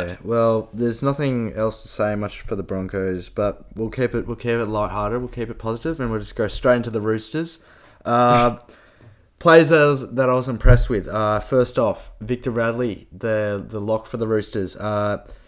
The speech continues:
Speaker 2: he played superb, uh, um, I thought. Um, he took that little extra time with his passes to give his, uh, wings more of an opportunity to find the breaks and the lines.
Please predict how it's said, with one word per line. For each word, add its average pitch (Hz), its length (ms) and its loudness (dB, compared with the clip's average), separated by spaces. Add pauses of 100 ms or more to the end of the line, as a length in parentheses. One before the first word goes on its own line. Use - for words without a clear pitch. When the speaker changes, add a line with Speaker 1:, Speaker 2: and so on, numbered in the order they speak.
(120)
Speaker 2:
he 113 80 -6
played 135 260 4
superb, 104 460 -2
uh, 92 280 -2
um, 90 360 -8
I 87 100 -8
thought. 90 420 -6
Um, 95 440 -6
he 110 80 -10
took 160 200 -4
that 165 180 2
little 127 200 0
extra 113 460 -2
time 104 320 -6
with 101 100 -8
his 98 140 -10
passes 98 560 -6
to 104 280 0 (140)
give 101 200 -6
his, 98 300 -4
uh, 90 320 -6
wings 92 520 -8
more 95 340 -6
of 92 60 -4
an 92 100 -6
opportunity 90 600 -10
to - 60 -12
find 92 320 -8
the 87 60 -8
breaks 92 380 -8
and 95 120 -8
the 85 40 -12
lines. 85 460 -12